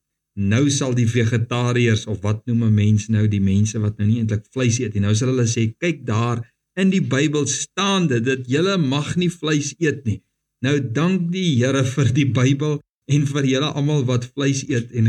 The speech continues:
geniet soos wat ek dit ook geniet. Genesis nege vers drie sê die Here nou weer vir Noag, nadat hy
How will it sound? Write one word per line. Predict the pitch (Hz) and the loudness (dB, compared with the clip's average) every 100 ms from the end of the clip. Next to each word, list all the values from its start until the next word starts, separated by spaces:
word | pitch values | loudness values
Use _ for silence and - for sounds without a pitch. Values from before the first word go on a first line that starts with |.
| 107 | 2
geniet | 113 123 139 | 4 4 2
soos | 139 110 | 0 2
wat | 113 110 - | 2 0 -2
ek | 143 139 | -4 -2
dit | 127 127 | -2 0
ook | 147 - | -2 0
geniet. | 120 117 110 - _ _ _ - | 2 2 2 -2 _ _ _ -6
Genesis | 151 156 147 123 117 | 0 0 0 0 0
nege | 120 139 139 139 | 2 2 0 -4
vers | 117 120 117 107 104 | -4 -2 0 2 2
drie | 127 117 | 2 2
sê | 117 113 | 0 2
die | 113 | 4
Here | 113 120 | 4 4
nou | 120 | 2
weer | 120 120 | 2 0
vir | 117 | 2
Noag, | 104 123 151 127 110 | 4 4 2 0 0
nadat | 110 127 117 | 0 2 0
hy | 117 | 0